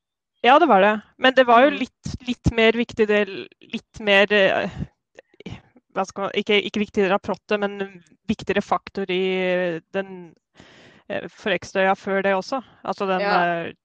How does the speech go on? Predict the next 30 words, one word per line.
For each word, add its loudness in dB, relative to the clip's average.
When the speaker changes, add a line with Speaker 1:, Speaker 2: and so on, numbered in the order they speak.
Speaker 1:
eh, -4
det, -4
da 2
het 0
det, 0
det 4
var 6
litt 2
mer 2
med 0
han. 4
Du -8
så -8
han 0
på -10
Speaker 2:
Ja. 2
Speaker 1:
slutten, -10
og -12
Pinky -2
skulle -4
liksom -2
videre -4
for -20
å -12
få -18
tak 0
i 0
han. -8
Speaker 2:
Mm. -8
Speaker 1:
Eh, -10